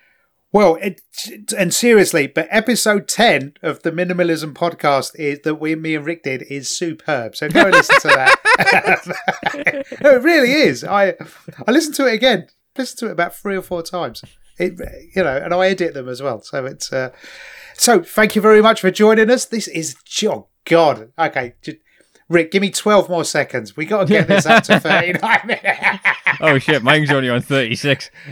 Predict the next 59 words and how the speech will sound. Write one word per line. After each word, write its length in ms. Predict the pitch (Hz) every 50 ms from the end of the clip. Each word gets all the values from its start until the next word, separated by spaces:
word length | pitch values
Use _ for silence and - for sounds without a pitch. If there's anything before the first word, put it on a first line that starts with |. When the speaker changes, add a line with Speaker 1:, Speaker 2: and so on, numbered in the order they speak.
| -
Speaker 2:
Um, 520 | - 131 139 147 156 160 160 156 147 143 - -
Speaker 1:
<laughs> 60 | - - - - 622 - - - - - - - - - - - _ - - - - - - _ _ _ _ _ _ - - - - - - - - -
It's 140 | 185 165
fine. 360 | - - 190 165 151 127 113 - _ _
We're, 200 | 143 143 143 -
we're 140 | - 156 147
fine. 380 | 143 - - 143 127 120 110 - -
We're, 160 | 135 127 123 _
we're, 220 | 143 151 147 - -
we're 180 | - 147 156 147
pulling 360 | 147 - - 185 180 170 165
the 60 | 151 147
ripcord 520 | 135 147 151 147 - 147 139 127 123 123
on 80 | 117 113
this 200 | 120 123 - -
one. 120 | 127 110
Speaker 2:
So 120 | 98 135 135
Speaker 1:
We're, 40 | 135
we're 60 | 131 127
Speaker 2:
when's 260 | 147 180 202 190 156
this, 200 | 151 143 135 127
Speaker 1:
bailing 180 | 127 123 123 123
out. 80 | 117
Speaker 2:
when's 240 | 147 160 165 156 127
this 180 | 156 165 - -
one 200 | 170 170 160 147
coming 280 | - - 151 151 147
out? 280 | 139 127 117 104 85 -
'Cause 120 | - 113 110
we 40 | 113
may 160 | 123 127 131
need 120 | 131 131
to 60 | 120
do 140 | 117 120 120
Speaker 1:
This 140 | 156 165 160
Speaker 2:
two. 60 | 113
Speaker 1:
comes 180 | 202 196 185 175
out 140 | 185 175 160
at 40 |
the 180 | 156 165 170 175
end 280 | 185 196 214 208 196 208
of 120 | 185 139
January. 640 | - 160 156 147 135 127 123 117 107 104 101 95 - _ _ _ _
Speaker 2:
End 180 | 120 113 113 113
of 80 | 113 107
January, 480 | 104 117 113 113 104 104 101 101 104 120
and 80 | 143 165
then 100 | 165 160
we'll 100 | 156 147
do 160 | 123 135 131
another 260 | 123 120 123 120 113 113
one 160 | 107 110 110
that 80 | 110 107
doesn't 240 | 98 117 107 104 107
have 120 | 104 101 -
to 100 | - 101
be 120 | 95 95
a 60 | 95
cult. 400 | 92 - - 98 90 85 85 _